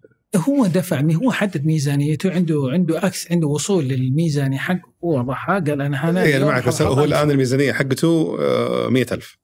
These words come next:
Speaker 1: حلو.
Speaker 2: مثلا للبطاقات، سواء بطاقات بيصدرها كبطاقات شحن العملاء ولا بطاقات يبغى يعطيها كمكافآت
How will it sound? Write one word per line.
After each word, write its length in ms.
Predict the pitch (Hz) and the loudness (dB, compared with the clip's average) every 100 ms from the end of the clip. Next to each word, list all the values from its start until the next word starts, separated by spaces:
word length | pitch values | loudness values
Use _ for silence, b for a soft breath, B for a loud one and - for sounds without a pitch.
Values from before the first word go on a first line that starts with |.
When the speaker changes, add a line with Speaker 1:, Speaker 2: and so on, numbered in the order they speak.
| _ - | _ -6
Speaker 1:
حلو. 180 | 160 131 | -4 -2
Speaker 2:
مثلا 360 | 107 98 101 - - | -2 -4 -8 -8 -2
للبطاقات، 480 | 110 104 117 - 92 | -2 0 -2 -2 -2
سواء 400 | 135 147 139 147 | 0 2 2 0
بطاقات 400 | 143 131 147 135 | 0 0 0 0
بيصدرها 520 | 123 123 113 139 139 | -2 -2 0 2 2
كبطاقات 460 | 151 117 120 120 110 | 0 -2 0 -2 0
شحن 240 | 120 110 | 0 0
العملاء 520 | 104 113 117 120 160 - B B B B | 0 0 0 0 -6 -10 B B B B
ولا 200 | 151 165 | 2 4
بطاقات 420 | 143 143 147 143 | 2 0 0 0
يبغى 180 | 127 123 | 0 0
يعطيها 220 | 117 131 | 0 0
كمكافآت 760 | 117 113 113 113 120 113 110 | 0 0 0 0 0 0 -2